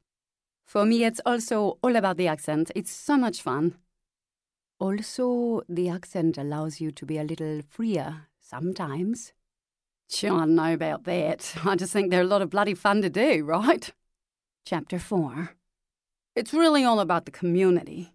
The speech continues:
You know what I'm saying? 'Cause we're talking about really bright, fascinating, interesting people who read.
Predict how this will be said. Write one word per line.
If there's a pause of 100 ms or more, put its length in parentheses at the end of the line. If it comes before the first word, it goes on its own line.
(240)
You
know
what
I'm
saying?
'Cause
we're
talking
about
really
bright, (260)
fascinating,
interesting
people
who
read.